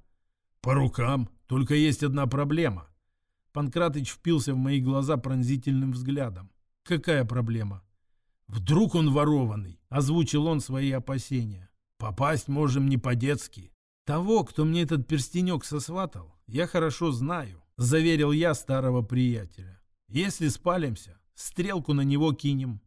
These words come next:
а колечко заберут, невелика потеря". "Сколько отдал?" "В общем, пятьсот рублей и две бутылки пиваса вышло".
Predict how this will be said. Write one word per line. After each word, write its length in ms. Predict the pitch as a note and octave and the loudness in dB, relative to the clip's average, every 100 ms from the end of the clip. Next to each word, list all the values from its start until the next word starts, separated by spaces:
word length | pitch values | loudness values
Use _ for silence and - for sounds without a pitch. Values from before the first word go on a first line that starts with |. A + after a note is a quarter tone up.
| _ | _
а 120 | - C3 | -16 -6
колечко 480 | F#3 G3 E3+ - | -4 -4 -4 -4
заберут, 640 | B2+ C#3 D3 F3+ F3+ - _ - | -4 -2 0 0 -2 -12 _ -4
невелика 540 | C#3 C#3+ C3+ B2+ D3 | 2 4 2 2 -2
потеря". 600 | C3 C3 C3+ D3+ G2+ D#2+ _ _ _ _ _ _ _ _ | -2 -4 -2 -4 -4 -12 _ _ _ _ _ _ _ _
"Сколько 420 | - - D#3+ C3 | -6 0 2 2
отдал?" 460 | D3+ D3+ A2 F#2 - _ _ _ _ _ _ - | 2 2 0 -6 -16 _ _ _ _ _ _ -8
"В 120 | A#2+ | -2
общем, 400 | G3+ - G#3 D#3+ | -2 -2 -2 0
пятьсот 460 | D3 C3 F#3 E3 | 0 0 0 0
рублей 340 | D#3+ D#3 F3+ F3+ | 0 0 2 2
и 40 | |
две 180 | C3 D3+ | 2 2
бутылки 480 | C#3+ C3+ E3 D3 B2+ | 2 2 4 2 0
пиваса 540 | A#2 D3 D3+ B2+ - | 0 2 2 0 -4
вышло". 460 | A2 G#2 - F#2+ | -8 -10 -12 -20